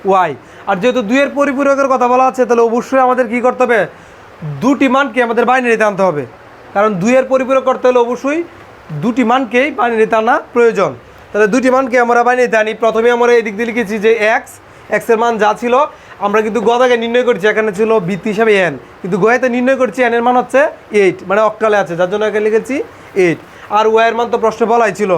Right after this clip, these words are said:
যে তেতাল্লিশ, এটা হচ্ছে কি হেক্সাডেসিমালে। এখন এই প্রত্যেকটি মানকে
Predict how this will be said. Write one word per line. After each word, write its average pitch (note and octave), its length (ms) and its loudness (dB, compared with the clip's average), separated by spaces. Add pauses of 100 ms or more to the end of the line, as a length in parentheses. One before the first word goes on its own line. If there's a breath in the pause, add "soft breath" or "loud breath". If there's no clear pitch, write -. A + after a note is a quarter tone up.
(360)
যে F3 140 0
তেতাল্লিশ, A#3 420 0 (100)
এটা G3 120 0
হচ্ছে A3 200 -4
কি A#3 60 -2 (120)
হেক্সাডেসিমালে। G3 600 -2 (600 loud breath)
এখন B3+ 220 0 (220)
এই A#3+ 120 2
প্রত্যেকটি B3 440 -2
মানকে B3+ 220 0